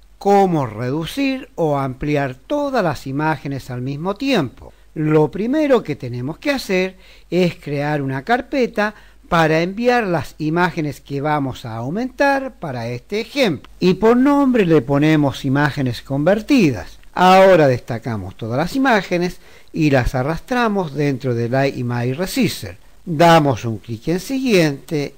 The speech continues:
y en la pestaña perfil ponemos cuatrocientos cincuenta por cuatrocientos píxeles para este ejemplo. En la pestaña formato elegimos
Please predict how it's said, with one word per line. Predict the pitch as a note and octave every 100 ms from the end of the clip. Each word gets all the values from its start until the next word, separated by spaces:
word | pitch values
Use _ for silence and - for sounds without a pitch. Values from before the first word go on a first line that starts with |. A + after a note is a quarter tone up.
| -
y | F#3 A3
en | G#3+ F3+
la | C#3
pestaña | B2 - - A2 A#2 B2
perfil | G#3+ A#3+ - G3 D#3+ D#3+ - - - -
ponemos | D3+ C#3 C#3+ C#3 A#2+ - -
cuatrocientos | G#2 A2 B2 - G#3 -
cincuenta | C4+ B3+ A#3 A#3 A3+ -
por | C3+ A#2
cuatrocientos | B2+ A2+ A#2 G#2+ - A2+ - B2
píxeles | F#3 - - A#3 D#3 E3+ - -
para | C3 A2 A2 A2
este | A2+ - F3
ejemplo. | F3 B3+ A3 C#3 - F#2 - - -
En | F3+ F3+ D#3+
la | C#3+ B2+
pestaña | - - A2+ B2+ C#3
formato | G3 A3+ C4+ C4 G3 - F3+ F3 E3+ -
elegimos | D#3 C3+ A#2+ A2+ - D3 B2 G#2+